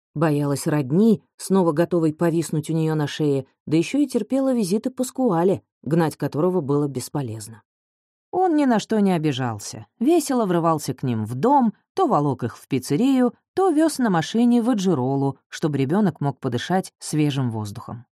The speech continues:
Но больше всего он усердствовал, пытаясь втянуть Лилу в общественную деятельность.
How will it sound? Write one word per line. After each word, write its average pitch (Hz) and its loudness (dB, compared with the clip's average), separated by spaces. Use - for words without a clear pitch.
Но 208 2
больше 190 0
всего 220 0
он 143 0
усердствовал, 170 -2
пытаясь 160 -2
втянуть 180 -2
Лилу 185 2
в 170 0
общественную 143 -4
деятельность. 110 -12